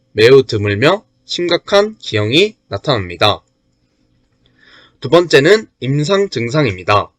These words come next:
임상 증상으로는 통증, 이삼감각, 감각 소실이 생기고 특히 손에서 주로 발생합니다.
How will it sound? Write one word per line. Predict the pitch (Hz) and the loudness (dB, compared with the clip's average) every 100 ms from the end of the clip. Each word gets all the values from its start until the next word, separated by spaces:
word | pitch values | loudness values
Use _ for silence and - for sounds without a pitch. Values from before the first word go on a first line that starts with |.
| _ _ _ _ _ _ _ _ _ _ _ _ _ | _ _ _ _ _ _ _ _ _ _ _ _ _
임상 | 147 180 185 214 | -4 -4 2 0
증상으로는 | 180 127 127 151 113 101 113 123 85 _ | 0 -4 -2 0 0 -2 0 -2 -4 _
통증, | - 196 196 - 127 160 - _ _ _ | -4 -4 -2 -2 -2 -2 -6 _ _ _
이삼감각, | 107 147 143 107 90 120 170 _ _ _ | -6 -2 -2 -4 -2 -2 -2 _ _ _
감각 | - 104 117 147 - | -10 -6 -2 -2 -2
소실이 | 104 - 107 85 _ _ _ - 113 | -4 0 0 -2 _ _ _ -10 -8
생기고 | 113 135 107 151 214 - _ _ | -4 -4 -2 2 2 0 _ _
특히 | 208 - - 208 | -10 -6 -2 -2
손에서 | 208 208 202 220 208 | 0 -2 0 0 0
주로 | - 127 | 0 0
발생합니다. | 143 143 - 135 113 90 87 101 | 0 -6 -6 -4 -2 -6 -4 -4